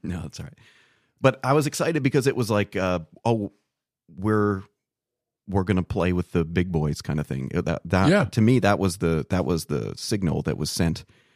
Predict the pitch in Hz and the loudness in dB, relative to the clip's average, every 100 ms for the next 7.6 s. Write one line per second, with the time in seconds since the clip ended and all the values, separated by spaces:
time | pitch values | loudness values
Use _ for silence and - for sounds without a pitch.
0 | _ _ _ _ _ _ 127 131 123 123 | _ _ _ _ _ _ 4 6 6 6
1 | 127 127 - 170 113 127 131 - 143 123 | 6 4 2 2 4 4 0 4 4 4
2 | 117 107 107 110 104 - 107 104 - 101 | 4 4 4 4 2 4 4 4 4 2
3 | - 82 82 85 85 87 85 - _ 95 | 2 2 2 2 2 2 0 -4 _ 2
4 | 92 87 - 95 107 95 92 95 98 95 | 2 2 0 2 4 2 2 0 2 2
5 | 87 95 95 - 98 87 90 113 - _ | 2 4 2 2 0 2 2 0 -4 _
6 | _ _ _ _ _ _ 107 107 117 113 | _ _ _ _ _ _ 2 4 4 0
7 | - 98 92 95 - | 2 0 2 2 -2